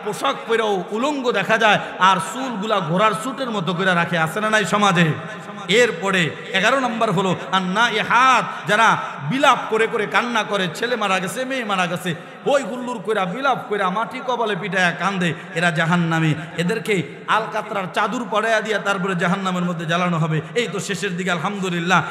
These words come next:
এরপরে হলো বারো নম্বর হলো আল মারাতুল মুবালাগাতু ফিল হাদায়েদ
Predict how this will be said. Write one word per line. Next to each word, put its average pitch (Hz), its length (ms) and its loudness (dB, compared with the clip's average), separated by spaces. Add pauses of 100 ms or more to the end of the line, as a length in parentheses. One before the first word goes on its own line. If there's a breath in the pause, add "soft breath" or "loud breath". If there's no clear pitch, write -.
(120)
এরপরে 254 440 2
হলো 202 360 0 (180)
বারো 202 200 4
নম্বর 254 320 0
হলো 196 260 2 (180)
আল 208 140 2
মারাতুল 208 500 0
মুবালাগাতু 202 760 0
ফিল 185 100 -6
হাদায়েদ 214 540 4